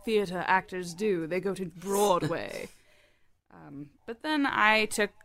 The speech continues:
Speaker 1: Tony Oliver's voice acting class called Adventures in Voice Acting, and he, he travels all over the country and does it, but I did it, uh, when he came to Maryland,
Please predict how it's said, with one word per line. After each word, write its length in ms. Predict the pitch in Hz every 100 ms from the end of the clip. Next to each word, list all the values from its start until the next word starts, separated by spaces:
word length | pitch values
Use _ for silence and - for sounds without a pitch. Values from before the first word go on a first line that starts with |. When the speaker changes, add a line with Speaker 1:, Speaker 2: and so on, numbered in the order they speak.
| -
Speaker 1:
Tony 260 | 190 170
Oliver's 460 | 170 170 170 185 180
voice 240 | 285 302
acting 260 | 208 180 175
class 420 | 175 165 165 -
called 200 | - 175
Adventures 360 | 160 196 185 175
in 80 |
Voice 240 | 170 190 190
Acting, 520 | 165 156 160 156 156
and 400 | - 170 165 151 -
he, 220 | 196 202 -
he 160 | - 247
travels 420 | - 320 339 294
all 120 | 240
over 100 | 214
the 80 | 196
country 380 | - 185 185 226
and 100 | 220
does 200 | 226 226
it, 180 | 233 -
but 160 | 185
I 100 | - 175
did 180 | 180
it, 160 | 175 - _
uh, 200 | 170 156
when 180 | 147 165
he 60 | 175
came 200 | - 160
to 40 |
Maryland, 600 | 160 175 170 151 143 147